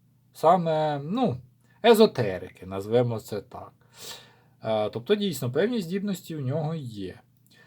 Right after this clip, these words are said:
Е, складно прям так зразу сказати, що саме це. Я не бачу, щоб він дуже саме розвивав свої здібності в контексті езотерики.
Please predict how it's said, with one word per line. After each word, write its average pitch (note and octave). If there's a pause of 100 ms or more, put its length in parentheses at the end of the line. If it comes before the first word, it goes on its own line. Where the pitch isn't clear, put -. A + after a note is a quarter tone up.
(200)
Е, A2+
складно F3
прям D#3
так C#3
зразу C3
сказати, C3
що B2+
саме A3+
це. G2 (140)
Я D3+
не F3+
бачу, B3
щоб F#3+
він F#3
дуже G3+
саме E3+
розвивав D3+
свої C#3
здібності D3
в B2+
контексті C3
езотерики. A2